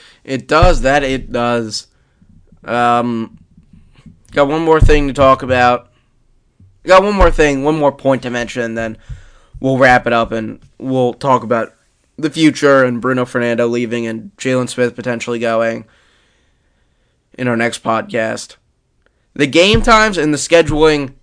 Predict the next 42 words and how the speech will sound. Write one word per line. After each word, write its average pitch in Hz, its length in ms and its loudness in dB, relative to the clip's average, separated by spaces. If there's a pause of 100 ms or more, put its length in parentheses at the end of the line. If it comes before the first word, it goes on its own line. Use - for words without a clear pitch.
(140)
I 117 80 -6
know 127 140 2
I 156 60 4
just 143 180 -6
talked 156 140 2
about 135 140 2
this 135 200 -6
in 147 60 0
my 127 80 2
final 131 240 2
points, 120 360 -4 (140)
they 170 160 4
really 208 260 4
did 156 260 2
in 143 140 4
Maryland 131 420 2
in 117 120 -6
a 113 40 -10
different 127 360 -2
way. 127 340 0 (800)
I 139 80 2
just 139 120 -2
think 160 120 2
it 135 80 0
added 131 300 2
on 127 280 2
to 127 120 -4
the 117 320 -4
aggravation 127 600 -2
from 113 100 -8
the 104 60 -12
fan 127 320 0
base, 127 300 0
the 104 80 -12
six 139 300 -8
thirty 131 380 0
games, 127 520 -4 (360)
the 131 100 -6
games 135 300 0
on 131 140 2
Friday 127 360 2
nights, 120 520 -4